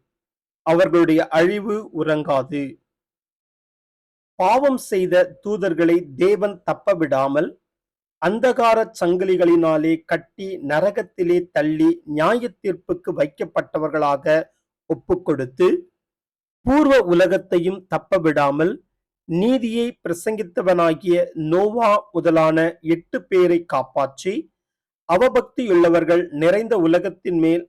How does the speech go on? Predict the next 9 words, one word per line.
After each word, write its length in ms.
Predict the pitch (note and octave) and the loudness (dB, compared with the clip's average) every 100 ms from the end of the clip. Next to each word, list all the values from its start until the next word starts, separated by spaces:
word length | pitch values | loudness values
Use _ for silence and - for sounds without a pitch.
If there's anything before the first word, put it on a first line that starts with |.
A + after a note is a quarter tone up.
| _ | _
ஜலப்பிரளயத்தை 1160 | C3 E3 G3+ - F#3 E3 E3 E3 D#3+ D#3 F3 F3 | -2 2 0 0 0 4 4 2 0 -4 -4 -2
வரப்பண்ணி, 680 | D3 D3+ C#3+ C#3+ B2+ C3+ F3 - _ _ _ _ _ _ _ | 0 -2 -2 -6 -6 -4 -6 -6 _ _ _ _ _ _ _
சோதோம், 580 | - A#3 B3+ B3 B3 B3 - | -2 2 2 4 2 0 -6
குமோரா 500 | F#3+ G3 G#3 G#3 G#3 E3+ | -4 0 2 4 2 2
என்னும் 400 | E3 E3 D#3+ C#3+ | 0 0 -2 -2
பட்டணங்களையும் 840 | E3 - G3+ G3 F3+ F3+ F3 F#3+ F#3 | -4 -2 -4 -2 0 2 0 -2 -8
சாம்பலாக்கி 920 | - E3 F3+ F3+ F3 D#3+ - _ G3+ G3+ - _ _ - | -6 -4 0 0 2 0 -4 _ -14 -14 -16 _ _ -6
கவிழ்த்து 440 | F3 E3 G#3+ - F#3 | -2 -2 -4 -6 -10
போட்டு, 460 | - D3 C3+ - | -6 -8 -6 -4